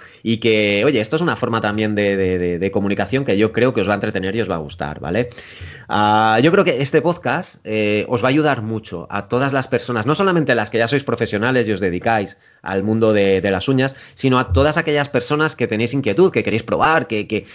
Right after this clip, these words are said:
que podéis ver o que veis en el mundo de las uñas como una posibilidad de, de, de futuro, de, de profesión futura para vosotras. Yo creo que os va a ayudar mucho porque, ah, os va a permitir estar al día, porque, bueno,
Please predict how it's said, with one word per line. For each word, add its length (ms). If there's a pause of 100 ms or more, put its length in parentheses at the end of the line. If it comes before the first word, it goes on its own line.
(160)
que 120
podéis 400
ver 220
o 100
que 140
veis 240
en 140
el 160
mundo 240
de 80
las 200
uñas 320 (260)
como 220
una 460
posibilidad 840
de, 200
de, 220
de 140
futuro, 500
de, 220
de 120
profesión 360
futura 320
para 200
vosotras. 500 (300)
Yo 120
creo 140
que 60
os 80
va 40
a 40
ayudar 280
mucho 380 (320)
porque, 520 (260)
ah, 340
os 180
va 60
a 60
permitir 500
estar 300
al 120
día, 220
porque, 460
bueno, 280